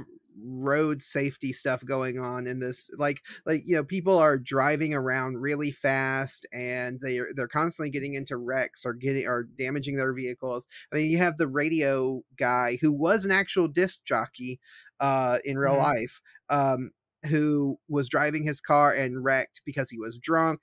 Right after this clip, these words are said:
Speaker 1: Then you have the drunk guy who's constantly driving, and they're just, there's all of this stuff is going on, and I'm just like, and nobody wears a seatbelt.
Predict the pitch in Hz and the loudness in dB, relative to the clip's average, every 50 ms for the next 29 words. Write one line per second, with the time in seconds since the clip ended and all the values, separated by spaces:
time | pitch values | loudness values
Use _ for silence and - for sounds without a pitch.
0 | - 131 143 139 135 127 127 117 113 - - 107 - 156 160 165 - - 143 147 | -10 -10 -8 -6 -4 -4 -4 -4 -6 -8 -12 -6 -2 0 0 0 0 -2 0 0
1 | 143 143 139 135 135 127 120 - 117 117 113 - - - 98 104 117 - 156 160 | 2 2 2 0 -2 -2 -4 -6 -8 -8 -8 -10 -12 -12 -12 -8 -2 0 2 2
2 | 160 156 156 110 - 139 143 147 147 147 147 160 156 - - _ _ - - - | 2 2 -2 -4 -6 -6 -4 -4 -4 -4 -4 -6 -6 -6 -12 _ _ -20 -20 -20
3 | - - - _ _ - 196 190 165 - _ - - 185 202 226 226 240 233 190 | -20 -20 -20 _ _ 4 4 4 2 -2 _ -4 -2 0 0 0 0 -2 2 4
4 | 208 202 180 - - - 180 165 165 165 147 147 170 156 156 151 147 143 147 147 | 4 4 4 4 2 2 2 2 2 -2 -2 0 -2 0 0 0 0 0 0 0
5 | 143 147 151 160 160 147 165 147 - 156 143 143 135 - - 165 156 180 208 240 | 0 0 0 0 0 0 -2 -2 0 2 2 2 2 0 0 2 4 4 6 6
6 | 240 220 170 165 156 151 - 131 - - 135 117 - - 110 127 - | 6 6 6 6 4 2 0 -4 -6 -8 -8 -6 -4 -2 -2 -2 -2